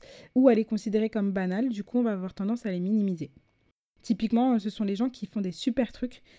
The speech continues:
mais qui ne s'en rendent pas compte. Et quand on les complimente sur leur travail, ils disent « Oui, je sais faire ça, mais en fait, c'est pas grand-chose, et puis tout le monde pourrait le faire. Et puis, euh, telle ou telle personne, il est carrément plus fort que moi, ou elle est carrément plus forte que moi. »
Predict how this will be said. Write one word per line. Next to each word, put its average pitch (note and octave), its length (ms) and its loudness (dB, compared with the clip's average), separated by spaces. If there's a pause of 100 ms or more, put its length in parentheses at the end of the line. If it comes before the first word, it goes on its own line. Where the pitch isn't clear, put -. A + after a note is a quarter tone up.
(140)
mais G3+ 80 -4
qui G#3 140 -2
ne F#3+ 60 0
s'en F#3 160 -8
rendent F#3 180 -4
pas A#3 120 -2
compte. - 300 -6 (240)
Et G3 60 -8
quand A3 220 -4
on - 20 2
les G3+ 140 -2
complimente G#3+ 440 -2
sur A3+ 120 -6
leur F#3 120 -4
travail, G#3 520 -2
ils G#3 80 0
disent « G3+ 300 -6
Oui, G#3 180 -2
je G#3+ 120 -4
sais G#3+ 200 -6
faire G3 200 -10
ça, B3 240 -4
mais G3+ 160 -2
en F#3 60 -6
fait, G#3+ 360 -6
c'est - 140 -16
pas G#3+ 140 -2
grand-chose, G3 440 -4
et F3+ 40 -12
puis F3+ 100 -12
tout - 140 -6
le G3+ 60 2
monde A3 100 0
pourrait F3+ 180 -6
le D#3+ 60 -8
faire. G3+ 300 -4 (200)
Et G#3 100 -4
puis, A3 280 -4
euh, F3+ 80 -4
telle B3 180 0
ou B3+ 60 -2
telle A3+ 160 -2
personne, A#3 360 -2
il F#3 80 -2
est E3 40 -6
carrément A#3 420 0
plus - 160 -10
fort - 200 -16
que - 100 -10
moi, F3+ 280 -6
ou F#3+ 120 -4
elle G#3 80 -4
est A#3 40 -4
carrément G#3 340 -4
plus F#3+ 140 -12
forte - 200 -14
que - 100 -14
moi. » E3 200 -8